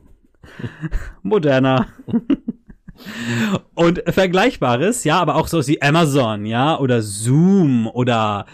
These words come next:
ähm, HelloFresh oder sowas, ja, also irgendwelche Firmen, die von der fünften Welle profitieren, dann würde das sich das ausgleichen. Jetzt haben wir natürlich immer noch nur zwei verschiedene im Portfolio, das ist immer noch nicht optimal, das war nur ein simples Beispiel. Am besten wäre natürlich, wenn ihr zehn Aktien habt, wenn ihr zehn verschiedene,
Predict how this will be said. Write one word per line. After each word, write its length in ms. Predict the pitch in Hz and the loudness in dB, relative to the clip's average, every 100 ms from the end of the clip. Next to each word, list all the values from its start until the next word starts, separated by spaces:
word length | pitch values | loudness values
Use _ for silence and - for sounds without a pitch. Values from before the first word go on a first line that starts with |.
| - - - - - | -18 -18 -16 -18 -6
ähm, 800 | 131 117 113 110 107 104 101 101 | -2 0 2 2 0 -2 -6 -8
HelloFresh 640 | - 139 123 - 135 180 151 | -2 0 0 2 2 2 0
oder 160 | 120 | 0
sowas, 280 | 107 101 98 | 0 -2 -2
ja, 240 | 120 165 208 | 0 0 0
also 200 | 139 127 | 0 0
irgendwelche 360 | 143 160 143 | 2 0 -2
Firmen, 340 | - 160 147 120 | -2 0 2 0
die 280 | 120 127 127 | 0 0 0
von 280 | - 139 | 0 2
der 120 | 127 120 | 2 0
fünften 380 | 147 131 131 | -2 0 0
Welle 240 | 117 120 113 | 2 0 0
profitieren, 1200 | - 131 120 117 110 - 320 311 117 123 269 226 | -2 -4 -2 -4 -6 -4 -2 0 0 0 0 0
dann 220 | 127 113 | 0 2
würde 140 | 117 | 2
das 160 | 120 131 | 0 -2
sich 100 | 156 | -4
das 80 | - | -6
ausgleichen. 640 | 175 196 - 90 90 - | -8 -8 -6 -6 -6 -10
Jetzt 140 | 95 - | -10 -6
haben 100 | 127 | -4
wir 60 | |
natürlich 260 | 127 135 123 | -4 -4 -4
immer 140 | 147 | -2
noch 140 | 156 143 | -2 0
nur 180 | 127 127 | 0 0
zwei 320 | - 120 170 | -2 -2 -2
verschiedene 520 | 185 - 175 175 175 | -2 -4 -6 -6 -6
im 120 | 165 | -6
Portfolio, 480 | 170 170 - 165 185 | -6 -8 -6 -4 -2
das 160 | 139 120 | -2 -4
ist 80 | 120 | -4
immer 180 | 156 | -2
noch 120 | 131 113 | 0 -2
nicht 140 | - | -4
optimal, 480 | 104 - 107 110 135 | -10 -8 -6 -4 -6
das 120 | - | -6
war 60 | 117 | -4
nur 100 | 113 | -4
ein 60 | |
simples 360 | 107 139 175 107 | -2 -4 -4 -12
Beispiel. 440 | - - - 147 175 - - - | -14 -12 -6 -6 -6 -16 -18 -10
Am 120 | 113 | -4
besten 240 | 170 175 | -2 0
wäre 100 | 139 | -2
natürlich, 380 | 135 - 143 135 | -2 -2 -2 0
wenn 80 | 123 | 0
ihr 100 | 117 | -2
zehn 220 | - 143 | -2 -2
Aktien 340 | 131 151 - 127 | -2 -6 -4 -4
habt, 160 | 147 | -4
wenn 100 | 131 | -4
ihr 80 | 120 | -4
zehn 180 | - 135 | -4 -4
verschiedene, 560 | 127 - 139 120 117 | -4 -6 -2 0 -2